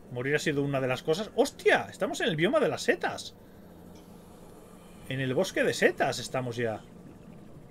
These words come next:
Hostia, pues por aquí puede haber restos, ¿eh? Si esto carga. Que madre mía, qué lento va.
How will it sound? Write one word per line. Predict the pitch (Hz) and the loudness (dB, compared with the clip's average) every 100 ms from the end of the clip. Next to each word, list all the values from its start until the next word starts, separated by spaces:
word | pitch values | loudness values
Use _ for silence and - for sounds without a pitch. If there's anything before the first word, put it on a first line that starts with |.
| - | -8
Hostia, | - | -4
pues | 180 131 | -2 -2
por | 127 | -4
aquí | 117 143 | -2 0
puede | 220 | 2
haber | 214 120 | 2 2
restos, | 151 240 - - | -2 -4 -6 -6
¿eh? | 208 - - - - - - - - - - - - - - - - - - - - - - - - - | -6 -8 -20 -20 -20 -20 -20 -20 -20 -20 -20 -20 -20 -20 -20 -20 -20 -20 -20 -20 -20 -20 -20 -20 -20 -16
Si | - 113 | -14 -12
esto | 110 127 | -8 -6
carga. | 131 131 131 220 - - - - - - - - - - - - - - - - - - - - - - - - | -2 -2 -2 -6 -8 -20 -20 -20 -20 -20 -20 -20 -20 -20 -20 -20 -20 -20 -20 -20 -20 -20 -20 -20 -20 -20 -20 -14
Que | 117 | -12
madre | 110 110 110 | -8 -8 -6
mía, | 107 | -6
qué | 113 | -6
lento | 110 107 107 | -6 -6 -4
va. | 151 | -6